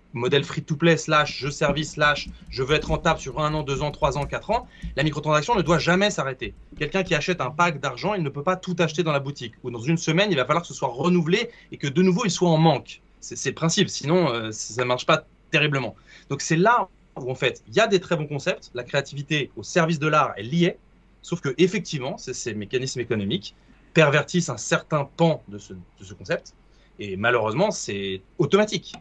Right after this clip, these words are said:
C'est-à-dire que t'es obligé de, si tu veux faire payer des gens, t'es obligé de dénaturer une partie de ton concept.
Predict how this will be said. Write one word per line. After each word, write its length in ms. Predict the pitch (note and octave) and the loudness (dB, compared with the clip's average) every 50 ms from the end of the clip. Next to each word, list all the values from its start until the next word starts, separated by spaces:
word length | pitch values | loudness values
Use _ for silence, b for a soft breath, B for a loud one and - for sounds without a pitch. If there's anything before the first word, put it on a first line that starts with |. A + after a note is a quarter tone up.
| - _ | -20 _
C'est-à-dire 280 | _ _ G#2+ G#2 G#2+ - | _ _ -10 -10 -8 -8
que 60 | - | -8
t'es 180 | A#2 - A#2+ A#2+ | -4 -4 -4 -2
obligé 440 | D#3 D3 C#3 E3 D#3+ D#3 E3 G#3+ A3+ | -2 0 2 2 4 4 4 4 4
de, 280 | E3 C3+ C#3+ D#3 E3 E3+ - _ _ _ _ | 4 2 2 0 0 -2 -6 _ _ _ _
si 140 | - - - | -20 -20 -8
tu 100 | - C#3+ | -4 -4
veux 60 | C#3 | 0
faire 180 | - D3 C3+ - | 2 2 2 2
payer 160 | C3+ A#2+ A#2 | 2 2 2
des 80 | A2+ | 0
gens, 240 | G#2+ B2 E3 G3+ G#3 - | 0 0 0 -2 -2 -4
t'es 80 | C3 A#2 | -8 -8
obligé 200 | A#2+ A2+ A2+ C#3 | -6 -6 -6 -6
de 120 | D3 B2 | -4 -4
dénaturer 440 | G#2+ G#2+ A#2+ B2+ A#2+ A#2 - A#2+ D3 C#3+ | -4 -2 -2 -2 -4 -4 0 0 0 0
une 80 | G#2+ | 2
partie 300 | - D#3 D3 - - - | 2 0 0 0 -8 -10
de 60 | E3 | -8
ton 120 | - - A2 | -8 -10 -12
concept. 280 | - F#2 - F2 - | -12 -12 -16 -16 -16